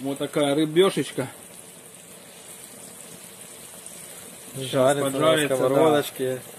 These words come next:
Speaker 1: Сегодня пойманная ночью. Так что такие, ребятки, дела. Сейчас мы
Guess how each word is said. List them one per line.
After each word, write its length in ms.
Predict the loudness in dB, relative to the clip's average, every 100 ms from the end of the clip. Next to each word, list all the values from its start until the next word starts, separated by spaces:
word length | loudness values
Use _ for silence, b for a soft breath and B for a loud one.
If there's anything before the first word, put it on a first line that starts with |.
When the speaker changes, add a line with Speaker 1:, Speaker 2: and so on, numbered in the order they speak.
| -18 -18 -10
Speaker 1:
Сегодня 420 | -4 -2 0 -2
пойманная 640 | 2 4 4 4 2 0 0
ночью. 520 | 2 2 2 -4 -4 -10 -18 -18 -18 -20 -20 -20 -20 -20 -20 -20 -20 -20 -18 -18 -18 -18 -20 -20 -20 -20 -20 -20 -20 -20 -20 -20 -20 -20 -20 -20 -20 -20 -20 -20 -20 -20 -20 -20 -6 -6 -6 -12 -18 -16 -16 -12 -4
Так 180 | -4 -2
что 140 | -6
такие, 380 | -6 -8 -4 -4
ребятки, 500 | -2 -2 -4 -4 -6
дела. 420 | 0 2 4 2 -2 -14 -18 -18 -18 -18 -20 -20 -18 -18 -18 -18 -18 -20 -20 -18 -18 -18 -18 -16 -16 -16 -20 -18 -18 -18 -18 -16 -10
Сейчас 220 | -8 -8 -8
мы 180 | -8